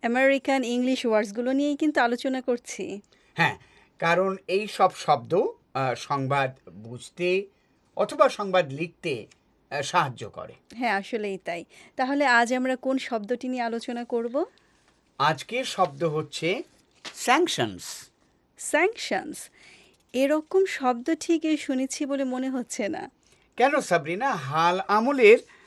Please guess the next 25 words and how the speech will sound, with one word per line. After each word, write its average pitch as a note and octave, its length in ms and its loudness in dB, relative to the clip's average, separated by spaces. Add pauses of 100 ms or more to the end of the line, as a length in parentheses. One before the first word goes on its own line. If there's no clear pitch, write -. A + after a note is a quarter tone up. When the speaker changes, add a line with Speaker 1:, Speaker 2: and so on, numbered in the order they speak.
(220)
Speaker 2:
আহ, E3 220 8
বেশ A#3+ 300 2
কিছু A3 380 -10
খবরে D3+ 560 -2 (520)
এই D3+ 400 -4
স্যাংশনস A#3 880 -2
শব্দটি C#3+ 680 -6 (560)
শোনা E3+ 300 -2
যায়, G2 240 -8
প্রায় G3+ 240 4
শোনা F2 300 -10
যায়। E2 180 -12 (260)
বিশেষ A3 360 -12
করে A3 400 0
ইরানের G#3 500 -4
ব্যাপারে D#3+ 480 -4 (280)
যে D3+ 180 -2
খবরগুলো C#3 540 -6
আমরা B2+ 260 -6
শুনে G3 280 -8
থাকি, B2+ 360 -10 (540)
সেই F#3+ 120 -4
Speaker 1:
হুম। F#3+ 140 -8
Speaker 2:
খবরগুলোতে E3+ 500 -8
কিন্তু E3 360 -12